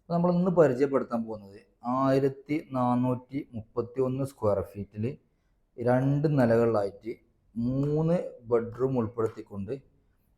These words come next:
ഡിസൈൻ ചെയ്തൊരു വീടിൻ്റെ പ്ലാനും അതിൻ്റെ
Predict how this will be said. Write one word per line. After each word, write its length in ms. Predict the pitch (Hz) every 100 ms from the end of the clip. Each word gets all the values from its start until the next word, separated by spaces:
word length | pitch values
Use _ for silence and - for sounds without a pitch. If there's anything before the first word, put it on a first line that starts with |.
| -
ഡിസൈൻ 260 | 107 110 120 120
ചെയ്തൊരു 240 | 113 110
വീടിൻ്റെ 320 | 104 104 104 104
പ്ലാനും 380 | 101 92 92 107 - _ 101
അതിൻ്റെ 340 | 101 101 107